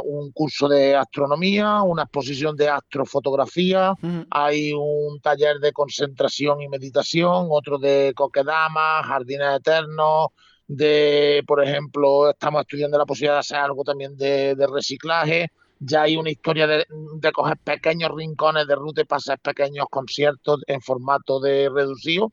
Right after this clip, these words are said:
Speaker 2: Ujú.
Speaker 1: hacerlo ahora en, en las noches de verano, o sea, actividades y abierto a, a que cada socio, "Oye, pues podríamos hacer esto, podríamos hacer lo otro". Se ve la posibilidad, se contacta con la gente y, y en ello estamos.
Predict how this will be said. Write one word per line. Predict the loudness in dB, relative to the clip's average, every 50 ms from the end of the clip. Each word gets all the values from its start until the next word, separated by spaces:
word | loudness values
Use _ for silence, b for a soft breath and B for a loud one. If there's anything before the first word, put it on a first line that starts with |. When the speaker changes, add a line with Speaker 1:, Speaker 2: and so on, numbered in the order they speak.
| _ _
Speaker 2:
Ujú. | -6 -6 -4 -4
Speaker 1:
hacerlo | -4 -4 -2 -2 -2 0 0 0
ahora | 0 0 -2 -2
en, | -4 -8 -6 -4
en | -2 0 0
las | 0 -2
noches | -2 -2 -4 -4 -4 -4 -4
de | 0
verano, | 0 2 2 2 2 2 0 0
o | -2 -4 _ _ _
sea, | _ -2 -2 -2 -2 -6 _ _
actividades | _ -6 -4 -2 -2 0 0 0 0 0 0 0 0
y | -2 -2 -2
abierto | -2 -2 0 0 0 0 0 -2 -4
a, | -4 -4 -4 -2 -2 -2
a | -2 -2
que | -6 -8 -6
cada | -2 0 0 0 0
socio, | -2 -2 -4 -4 -2 -2 -2
"Oye, | 0 0 0 0
pues | -2 -6 -4
podríamos | -4 -2 -2 0 -2 -2 -2 -2
hacer | -2 -2 -2
esto, | -4 -6 -8
podríamos | -4 -2 0 0 0 -2 -2
hacer | -2 -2
lo | 0 0 0
otro". | 0 0 0 -4 -4 -4 B B B B _
Se | _ -2 -2 0
ve | 2 2 0 0
la | 0 -2
posibilidad, | -2 -4 -4 -4 -4 -4 -2 -2 -2 -2 -2 -2
se | -2 -2 -2
contacta | -2 -2 -2 -2 -4 -6 -4 -4 -4
con | -2 0 0
la | 0 0
gente | 0 0 0 0 -2 -2 -4 -4 b b b b b _ 0
y, | 0 2 2 2 2 0 0 0 -2 -2 -2 -2 -2 -2 -2 -2
y |
en | -2 0
ello | 0 -2 -2
estamos. | 0 0 0 0 0 -4